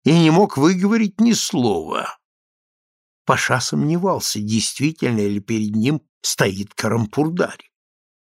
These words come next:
В свою очередь и доктор при виде своего страшного врага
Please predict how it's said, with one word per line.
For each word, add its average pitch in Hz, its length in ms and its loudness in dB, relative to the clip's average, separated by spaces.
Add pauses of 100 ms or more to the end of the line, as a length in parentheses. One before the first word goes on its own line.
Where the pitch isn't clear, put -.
(420)
В - 80 -12
свою 135 440 4
очередь 214 440 4
и 302 60 4
доктор 151 680 4 (220)
при 165 180 4
виде 135 340 4
своего 139 520 4
страшного 135 680 0
врага 139 540 2